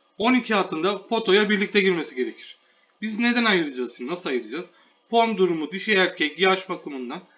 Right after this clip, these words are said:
kalite bakımından ayırmamız gerekiyor. Ne var burada? Aşağıda kalitede kalmış atların totosu yok benim gördüğüm. Bu iki, dört, yedi, altı nolu atlardan favori çıkarsa şayet mutlaka değerlendirin.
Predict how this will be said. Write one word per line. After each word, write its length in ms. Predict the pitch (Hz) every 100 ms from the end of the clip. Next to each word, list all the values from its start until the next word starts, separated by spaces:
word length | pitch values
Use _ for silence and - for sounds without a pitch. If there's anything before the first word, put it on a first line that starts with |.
| _ _ _
kalite 360 | 208 220 220
bakımından 440 | 170 127 131 180 202
ayırmamız 500 | 190 208 202 202 180
gerekiyor. 460 | 175 139 - 110 98 _ _ _ _ _ _ _ -
Ne 200 | 180 233
var 220 | 214 165
burada? 200 | 170 190
Aşağıda 580 | 196 226 202 185 196 - _
kalitede 420 | - 208 208 196
kalmış 340 | 190 214 180 -
atların 380 | 202 202 165 165
totosu 600 | 220 220 160 - 226 - _ _ _ _ _ _
yok 420 | 160 233 214 - 185
benim 220 | 170 156
gördüğüm. 460 | 143 131 123 117 - - _ -
Bu 300 | 226 226 - _ _ _ _ _
iki, 300 | 190 - 208
dört, 260 | 190 190 190
yedi, 180 | 185 185
altı 320 | 175 175 180
nolu 260 | 175 185
atlardan 520 | 180 - 175 170 170 147
favori 360 | 175 160 160
çıkarsa 480 | - 196 247 - 190
şayet 440 | - 139 127 180
mutlaka 520 | 185 190 190 - 143 131
değerlendirin. 520 | 123 113 107 101